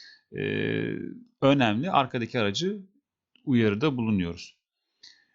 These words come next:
Yağmurlu hava. Bakın bu çocuklar, bu terbiyesizliği bilerek, hani bilmeyerek yapana tabii bir şey yok. Hani dalgınlığa gelmiştir, farkında değildir. Ama bilerek yapan çok sürücü var çocuklar.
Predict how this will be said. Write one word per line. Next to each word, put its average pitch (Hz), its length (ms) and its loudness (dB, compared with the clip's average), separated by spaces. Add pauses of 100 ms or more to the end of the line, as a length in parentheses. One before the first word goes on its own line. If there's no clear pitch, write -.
(500)
Yağmurlu 202 600 2
hava. 202 220 6
Bakın 185 260 -2
bu 220 120 2
çocuklar, 180 460 4
bu 185 260 0 (120)
terbiyesizliği 147 1200 0
bilerek, 160 400 6
hani 135 200 -2
bilmeyerek 170 400 2
yapana 160 260 -2
tabii 127 320 -2 (160)
bir 208 40 -10
şey - 160 -2
yok. - 100 -6
Hani 120 180 2
dalgınlığa 131 380 2
gelmiştir, 110 440 -6
farkında 120 600 0
değildir. 107 480 -2
Ama 226 380 4 (360)
bilerek 185 360 6
yapan 160 260 4
çok 185 260 0
sürücü 147 340 0
var 143 60 2
çocuklar. 120 320 -2